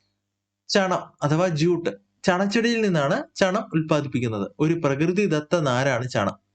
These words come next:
ലോകത്തെ ചണം കൃഷിയുടെ ഭൂരിഭാഗവും ഇന്ത്യയിലെ ഫലഭൂയിഷ്ഠമായ ഗംഗാതീരത്താണ്.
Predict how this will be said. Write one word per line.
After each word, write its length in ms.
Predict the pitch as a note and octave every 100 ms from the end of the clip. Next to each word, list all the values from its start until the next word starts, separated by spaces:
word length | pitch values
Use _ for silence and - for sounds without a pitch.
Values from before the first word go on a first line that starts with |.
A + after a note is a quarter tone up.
| _ _ _ _ -
ലോകത്തെ 400 | D#3 F3+ G3+ G3+
ചണം 400 | G3 F3 F3 G#3+
കൃഷിയുടെ 400 | G#3 G3+ G#3 G3
ഭൂരിഭാഗവും 920 | G3 - F#3+ A#3 G3 D#3+ B2+ G#2+ G2+ -
ഇന്ത്യയിലെ 500 | C#3+ D3+ E3 D3+ B2 - -
ഫലഭൂയിഷ്ഠമായ 760 | C#3+ F#3+ G3+ G3+ G3 E3+ D3 C#3
ഗംഗാതീരത്താണ്. 800 | B2 A#2+ C#3 C#3 C3+ B2+ F#2